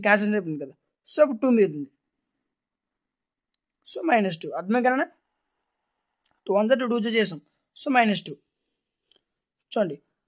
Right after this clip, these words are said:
ఫైవ్ minus two ఎంత? త్రీ. So త్రీ బై ఫైవ్ హోల్ పవర్ ఎంత ఉంది? మైనస్ టూ ఉంది. ఈ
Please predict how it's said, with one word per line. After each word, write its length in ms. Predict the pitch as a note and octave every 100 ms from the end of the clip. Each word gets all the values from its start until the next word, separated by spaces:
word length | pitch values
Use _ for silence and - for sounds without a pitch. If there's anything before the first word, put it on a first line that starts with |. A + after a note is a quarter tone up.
| -
ఫైవ్ 180 | A3 B3+ B3+
minus 240 | B3+ A#3 C4
two 100 | B3+
ఎంత? 160 | A#3+ A#3+ A#3+ _ _ _ _ G3
త్రీ. 140 | F3+ E3+ _ _ _ _ _ -
So 100 | - C#4 -
త్రీ 140 | G3+ G3+
బై 80 | G3 B3+
ఫైవ్ 180 | C4+ F#4+ -
హోల్ 140 | A3 G#3
పవర్ 100 | A3
ఎంత 120 | G#3+ A#3
ఉంది? 160 | A3 A3
మైనస్ 220 | G#3+ G3
టూ 60 | E3+
ఉంది. 100 | C#3 _ _ _
ఈ 60 | F#3+